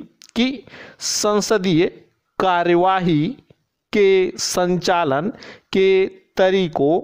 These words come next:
में व्यापक बदलाव की जरूरत है। स्टॉप।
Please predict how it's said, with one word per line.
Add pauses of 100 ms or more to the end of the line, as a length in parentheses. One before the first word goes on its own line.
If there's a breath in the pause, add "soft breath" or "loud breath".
(180)
में (200)
व्यापक (320 loud breath)
बदलाव (340)
की
जरूरत (520 soft breath)
है। (220)
स्टॉप।